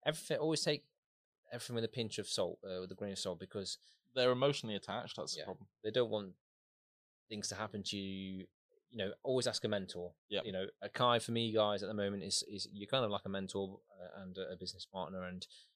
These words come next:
Speaker 1: a partner in, in various different projects. But, and I guess really for a mentor as well, because you've got more experience in areas that I don't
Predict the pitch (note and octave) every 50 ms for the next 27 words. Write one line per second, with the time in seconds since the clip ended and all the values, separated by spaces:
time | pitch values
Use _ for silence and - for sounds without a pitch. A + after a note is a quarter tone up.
0 | _ _ _ _ _ _ _ _ _ _ _ _ _ - G2 F#2+ F2 - A2 G#2
1 | - - G2 F#2+ F#2 F#2 - - G2 F#2+ F#2 F#2+ G#2 G2+ G2 F#2+ - - A2+ -
2 | A2+ G#2+ - G#2 G2+ F#2 G2+ F2+ - - A2 F#2+ - - - G#2+ G2+ A2+ A#2 A2+
3 | - - A2+ A2 G#2 G2 - G#2 G2 G2+ G#2+ G#2+ G#2 G2 G2 F#2+ F#2 F#2 G2+ G2
4 | F2+ F#2+ - F#2+ - G2+ G2+ F#2+ - E2+ F#2+ G2 F#2+ F2 - - G#2 G2 F#2+ -
5 | G2 G2 - D2 G#2 G2+ G2+ G2+ G2 - G#2 - - F#2 F#2+ F#2+ F#2+ F#2 F#2+ F#2
6 | F2 C#2